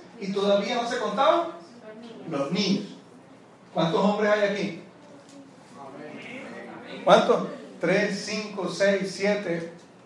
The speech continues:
Levante la mano, hermano, porque si no, no te cuento. Ocho, nueve, diez. Diez hombres, mi hermano. Levante la mano las mujeres.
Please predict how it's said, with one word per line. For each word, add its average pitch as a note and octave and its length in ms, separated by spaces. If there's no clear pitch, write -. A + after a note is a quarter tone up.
Levante E3+ 240
la C4 100
mano, C4 180
hermano, A#3+ 240
porque F#3 140
si F#3+ 60
no, G3 60
no B3 80
te C4 80
cuento. B3+ 400
Ocho, G#3 420
nueve, A3+ 560
diez. G3+ 520
Diez D4 500
hombres, A#3+ 420
mi G3 80
hermano. F#3 360
Levante A3+ 280
la A#3 60
mano A#3+ 140
las A3 140
mujeres. G3 220